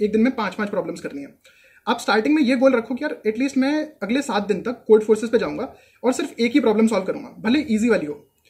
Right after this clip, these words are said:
आपने सात दिन जाके जब ये चीज़ करी ना, तो आपके ऊपर ये pressure नहीं है कि यार, मैं problem सॉल्व नहीं कर पाऊंगा। आप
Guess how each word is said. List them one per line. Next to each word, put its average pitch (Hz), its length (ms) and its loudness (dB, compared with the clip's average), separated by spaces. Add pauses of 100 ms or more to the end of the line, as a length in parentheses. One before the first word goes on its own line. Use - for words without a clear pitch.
(320)
आपने 233 240 0
सात 226 260 -2
दिन 269 200 2
जाके 220 240 0
जब 226 140 0
ये 247 80 0
चीज़ 254 160 -2
करी 220 160 0
ना, 269 80 0
तो - 260 -6
आपके 226 220 -2
ऊपर 262 180 2
ये 240 140 0
pressure 233 280 0
नहीं 202 140 0
है 175 60 -8
कि 220 80 -4
यार, 220 60 -4
मैं 240 120 -2
problem 202 300 0
सॉल्व 208 160 0
नहीं 185 120 -2
कर 175 60 0
पाऊंगा। - 460 -14
आप 226 260 -6